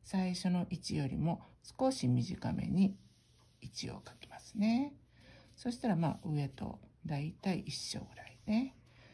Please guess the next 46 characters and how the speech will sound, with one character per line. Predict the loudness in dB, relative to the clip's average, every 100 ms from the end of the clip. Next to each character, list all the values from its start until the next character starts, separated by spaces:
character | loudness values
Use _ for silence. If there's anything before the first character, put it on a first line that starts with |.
| -20 -20 -20
そ | -8 -6
し | -6
た | -2 2
ら、 | 4 2 -2 -20 -20 -20 -6
え | -4 -4 -4 -4 -4 -4 -6 -6
ー、 | -2
縦 | -2 0
を | 0
長 | 2 0 -2
く | -2
持 | -2
っ |
て | -2 -8
き | -6 -4
ま | -4
す | -4
が、 | 0 0 -2 -12 -20 -20 -20 -18 -18 -16 0
こ | 0
こ | 6 8
の | 10 8 4 -6 2
上 | 6 8 8
の、 | 6 2 -6
こ | -2
こ | 6 8
の | 8 8
頭 | 6 4 6 8 8
の | 8 8 8
長 | 8 6 4
さ | 2
よ | 0 0
り | 2
も | 2 0 -6
下 | -16 -2 2
の | 4
方 | 4 4 4 2
を |
少 | 0 -2
し | -2 0
長 | 0 -2
く | -8
し | -12
て | -14
く | -16
だ | -16
さ | -16
い。 | -18